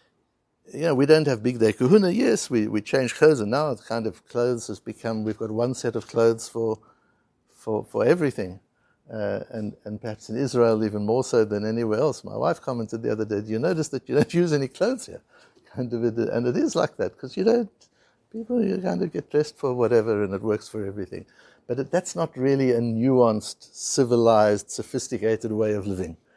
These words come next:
Uh, and, and, uh, and, and their opportunity, one doesn't want to get crazy and stupidly formal about it,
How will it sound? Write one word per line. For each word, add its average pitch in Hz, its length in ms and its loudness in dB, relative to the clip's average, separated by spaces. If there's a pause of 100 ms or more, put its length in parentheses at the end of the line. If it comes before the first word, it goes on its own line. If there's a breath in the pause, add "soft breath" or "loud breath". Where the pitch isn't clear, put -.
(320 soft breath)
Uh, 104 440 0 (160)
and, 107 240 -2 (160)
and, 104 360 -2
uh, 107 260 0
and, 113 140 0
and 120 300 2
their 123 140 6
opportunity, 131 520 0
one 107 160 2
doesn't 113 160 -2
want 110 120 -4
to 95 60 -6
get 87 200 -12
crazy 110 420 -4
and 101 160 -8 (120)
stupidly 104 500 -10
formal 113 380 0
about 113 280 0
it, 220 120 -4